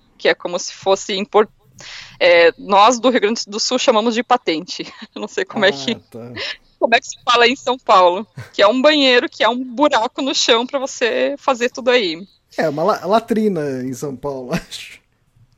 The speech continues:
Speaker 1: Latrina, é, aqui
Speaker 2: Latrina.
Speaker 1: eles chamam de letrina.
Speaker 2: Uhum.
Speaker 1: Bom, é, então o que tem de estrutura nesses acampamentos é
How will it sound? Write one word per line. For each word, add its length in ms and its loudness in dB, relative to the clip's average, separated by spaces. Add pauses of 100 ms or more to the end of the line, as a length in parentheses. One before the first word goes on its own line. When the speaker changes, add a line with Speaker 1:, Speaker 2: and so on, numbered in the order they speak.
(500)
Speaker 1:
Latrina, 760 0
é, 220 -2
aqui 40 -2
Speaker 2:
Latrina. 140 2 (100)
Speaker 1:
eles 60 -2
chamam 240 0
de 100 -8
letrina. 580 -4 (280)
Speaker 2:
Uhum. 420 -10 (800)
Speaker 1:
Bom, 480 4 (880)
é, 600 2 (180)
então 300 2
o 60 0
que 120 -10
tem 240 0
de 100 -2
estrutura 600 -2
nesses 320 -4
acampamentos 880 -2
é 480 2